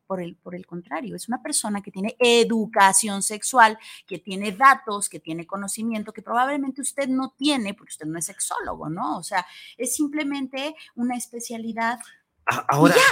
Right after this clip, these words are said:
Speaker 2: a-, ahora, si deseamos a otra gente, sabemos los, eh, eh, los sexólogos, los, los sexólogos bien, bien, bien hechos en, en lugares bien formativos. Aquí en
Speaker 1: Ujú,
Speaker 2: Guadalajara
Speaker 1: ujú.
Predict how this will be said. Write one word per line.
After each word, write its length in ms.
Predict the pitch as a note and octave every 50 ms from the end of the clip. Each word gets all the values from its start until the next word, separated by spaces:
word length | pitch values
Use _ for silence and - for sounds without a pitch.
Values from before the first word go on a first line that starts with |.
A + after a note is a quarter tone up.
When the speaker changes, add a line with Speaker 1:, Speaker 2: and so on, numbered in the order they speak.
| - - _ _ - -
Speaker 2:
a-, 40 | - -
ahora, 440 | D3 D#3+ E3 E3 D3+ E3 - - - -
si 340 | - - - - - D#3+ C#3
deseamos 680 | C3+ D3 C#3+ D3 - E3 F#3 G#3 A#3+ C4 C4+ - - F3+
a 80 | E3
otra 320 | E3+ G3+ G#3 _ G3+ G3 F#3+
gente, 680 | - - - G#3 A#3 A#3+ A3+ A3+ - A3+ A#3 B3 A#3 _ _ _ _ _ _ _ _
sabemos 580 | _ - - D3 C#3 B2+ C#3 D3+ D#3+ E3+ E3+ D3
los, 240 | D#3 D#3 C#3 D3+ D3
eh, 460 | D3+ D3 C#3+ C#3 C3 C#3+ C#3+ C3 A2+
eh, 40 | C#3
los 220 | C#3 C3+ B2+ A2
sexólogos, 460 | - B2+ - - C3 C3 C3 A#2+ A2 G#2
los, 280 | A#2 A2 G#2+ G#2+ A2+ -
los 280 | A2 A2 A2 G2 -
sexólogos 500 | - G#2 - - A#2+ B2 B2 A#2+ A2+ G2+
bien, 280 | A2 A#2 A2 - G#2+ G#2
bien, 400 | G#2+ G#2+ G#2+ A2 A#2 A#2+ A2 A2+
bien 200 | A2 A2+ A#2 B2
hechos 280 | B2 A#2 - A#2 -
en, 140 | A#2 G#2+ G#2+ G#2+
en 180 | A2 A2 G#2+ G#2+
lugares 280 | G#2 G#2+ G#2 G#2+ A#2 A2
bien 160 | A2+ A2+ A2
formativos. 560 | _ B2 A#2+ A#2 A#2 - _ B2+ G#2 G#2+ -
Aquí 160 | - D#4+ F#4+ E4
en 60 | D#4
Speaker 1:
Ujú, 40 | B3
Speaker 2:
Guadalajara 420 | A3 - - G3+ C#4+ C4 - - A#3+
Speaker 1:
ujú. 100 | A3+ C4+